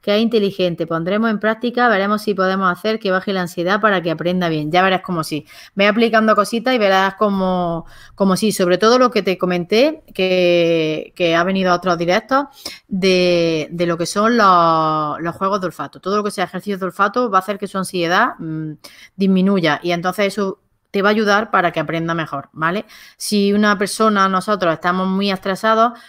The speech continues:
no vamos a poder gestionar bien el aprendizaje. Pues a los perros es igual, ¿vale?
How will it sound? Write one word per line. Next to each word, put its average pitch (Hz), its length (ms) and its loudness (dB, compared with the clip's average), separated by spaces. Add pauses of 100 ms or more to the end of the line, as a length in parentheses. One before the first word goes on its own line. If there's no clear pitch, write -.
(120)
no 196 280 2
vamos 190 340 4
a - 20 -2
poder 151 880 -4
gestionar 170 440 -8
bien 165 140 -6
el 151 100 -4
aprendizaje. 151 640 -6
Pues 160 140 -2
a - 20 0
los 160 100 0
perros 180 360 -2
es 165 80 0
igual, 147 280 -4
¿vale? 170 240 -6